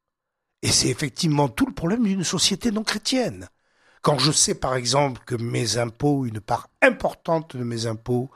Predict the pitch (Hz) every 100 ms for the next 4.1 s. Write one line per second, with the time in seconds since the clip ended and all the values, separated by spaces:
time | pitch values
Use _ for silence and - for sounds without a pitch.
0 | - - - 120 120 131 123 120 131 127
1 | 107 _ _ _ _ _ _ _ _ -
2 | - - - - 170 330 - 92 90 185
3 | 294 - _ _ _ _ _ _ - 113
4 | -